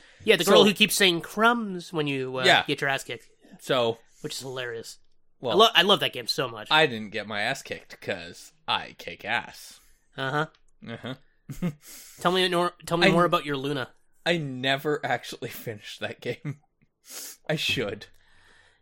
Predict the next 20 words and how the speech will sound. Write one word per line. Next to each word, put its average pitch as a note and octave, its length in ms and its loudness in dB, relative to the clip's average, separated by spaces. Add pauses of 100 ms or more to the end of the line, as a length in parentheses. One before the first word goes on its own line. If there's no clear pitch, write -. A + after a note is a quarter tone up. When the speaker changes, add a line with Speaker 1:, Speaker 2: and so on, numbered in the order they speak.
Speaker 1:
You, D3+ 920 2 (960)
I'm - 60 -20
trying D3 140 -6
to C3 60 -8
think C3 100 -10
of B2+ 40 -14
a B2+ 40 -14
good B2+ 160 -6
insult B2+ 420 -8
right C3+ 200 -4
now. C3+ 300 -4 (280)
Speaker 2:
I, D3+ 720 4
I'm C#3+ 220 0
gonna C#3+ 200 -4
give B2+ 260 -6
you A#2+ 420 -4
some B2+ 200 -10
more A#2 200 -6
help. A2+ 320 -4 (380)
Speaker 1:
Huh? D3+ 220 -4